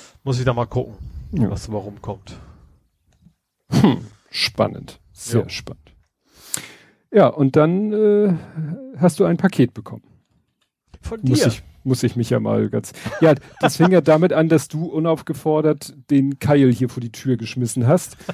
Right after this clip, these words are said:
Speaker 2: und mir nicht die
Speaker 1: <laughs> Klingt so, als
Speaker 2: Gelegenheit
Speaker 1: wenn ich euch
Speaker 2: Ja.
Speaker 1: einsperren wollte.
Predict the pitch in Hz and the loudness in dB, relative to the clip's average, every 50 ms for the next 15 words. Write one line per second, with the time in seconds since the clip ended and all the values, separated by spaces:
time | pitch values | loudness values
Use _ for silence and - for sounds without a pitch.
0 | - - _ _ _ _ 165 147 135 123 - 139 143 143 139 160 - - 170 156 | -16 -18 _ _ _ _ -2 -2 -2 -2 0 2 2 4 4 4 2 0 0 0
1 | 143 143 135 143 151 170 170 160 143 143 151 160 160 160 160 - 180 156 180 156 | 2 2 4 4 4 4 4 4 4 4 4 2 0 -2 -8 -8 -8 -8 -6 -4
2 | 147 170 - - - 147 135 127 120 113 120 123 127 131 - - - 175 | -2 -2 -4 -4 -6 -10 -12 -12 -12 -12 -12 -12 -12 -12 -14 -16 -14 -16